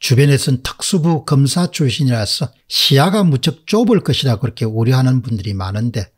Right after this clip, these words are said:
저희들이 직접 접해보면은 다양한 분야의 박학다식하고 기본기가 아주 탄탄한 그런 인물입니다. 그렇게 평가합니다. 여섯 번째는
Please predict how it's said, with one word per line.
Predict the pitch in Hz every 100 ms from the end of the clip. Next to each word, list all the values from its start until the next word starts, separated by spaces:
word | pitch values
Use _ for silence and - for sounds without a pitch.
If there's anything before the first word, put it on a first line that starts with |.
| _
저희들이 | - 135 120 110
직접 | 110 131 - 139
접해보면은 | - 151 - 143 127 131 107 113 143 _ _ -
다양한 | 110 120 139 139 127
분야의 | 139 131 117 110
박학다식하고 | 135 143 156 135 - 104 101 123 113 131 104 - _
기본기가 | - 156 175 202 190 190
아주 | 151 131
탄탄한 | - - 123 151 175 180
그런 | 147 117 107
인물입니다. | 131 113 101 95 98 101 101 98 -
그렇게 | - 120 - 110 101
평가합니다. | - 117 107 104 117 131 120 - _ _ _ _ 139
여섯 | 135 -
번째는 | 135 120 131 139